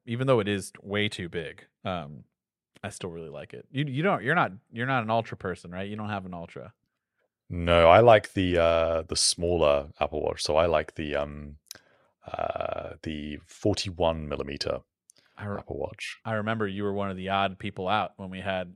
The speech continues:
Speaker 1: our Mac rumors get together.
Speaker 2: Yeah.
Speaker 1: Almost everyone had a, a Ultra, and then there was you and somebody else. Don't know who
Speaker 2: I
Speaker 1: that
Speaker 2: think I was the,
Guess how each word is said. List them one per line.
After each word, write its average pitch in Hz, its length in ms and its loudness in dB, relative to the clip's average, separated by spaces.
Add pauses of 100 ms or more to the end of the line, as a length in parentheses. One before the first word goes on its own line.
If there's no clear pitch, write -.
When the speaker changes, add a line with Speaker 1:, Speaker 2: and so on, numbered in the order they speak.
Speaker 1:
our 90 420 -8 (220)
Mac 98 320 -4
rumors 92 500 -8 (800)
get 143 180 4
together. 95 400 0
Speaker 2:
Yeah. 95 60 -8 (420)
Speaker 1:
Almost 104 340 -4
everyone 101 400 0
had 87 440 -8
a, 90 360 -8
a 90 180 -10
Ultra, 90 640 -8 (380)
and 95 100 -14
then 92 60 -10
there 90 120 -10
was 90 160 -10
you 92 420 -4
and 117 160 -4
somebody 160 260 4
else. - 400 -4 (1400)
Don't - 300 -14
know 92 280 -12
who - 60 -2
Speaker 2:
I 95 80 8
Speaker 1:
that 110 80 6
Speaker 2:
think 180 180 -4
I 139 100 0
was 127 180 0
the, 101 180 -6